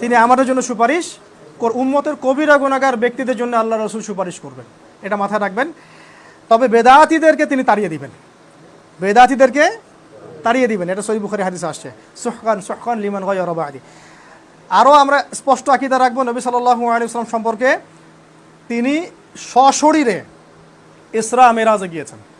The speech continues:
ঘুমে নয়, স্বপ্নযোগে নয়। কীভাবে গিয়েছেন? সশরীরে তিনি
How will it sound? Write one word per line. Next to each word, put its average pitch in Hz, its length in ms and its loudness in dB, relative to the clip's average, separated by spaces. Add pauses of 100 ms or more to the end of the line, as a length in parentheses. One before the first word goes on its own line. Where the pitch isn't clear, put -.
(840)
ঘুমে 247 320 2
নয়, 170 200 0 (540)
স্বপ্নযোগে 240 560 0
নয়। 147 140 -6 (320)
কীভাবে 247 220 0
গিয়েছেন? 269 320 0 (720)
সশরীরে 285 640 2
তিনি 269 340 -2